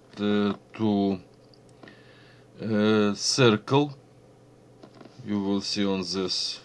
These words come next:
part. Uh, circle, uh, bigger, smaller, smaller, smaller, and it's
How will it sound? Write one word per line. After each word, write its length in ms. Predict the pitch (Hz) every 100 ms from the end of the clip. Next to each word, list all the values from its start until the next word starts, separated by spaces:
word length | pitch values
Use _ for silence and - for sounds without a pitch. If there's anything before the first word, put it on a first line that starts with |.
| - - -
part. 260 | 101 92 - - - - - - - - - - - - - -
Uh, 540 | 92 98 98 98 98 101
circle, 960 | - 143 160 160 151 147 82 64 104
uh, 20 |
bigger, 440 | 104 98 135 113 110
smaller, 440 | - 120 113 107
smaller, 360 | - 110 107 104
smaller, 500 | - 147 156 143 135
and 160 | 120 113 - - 113 110
it's 560 | - 107 104 - -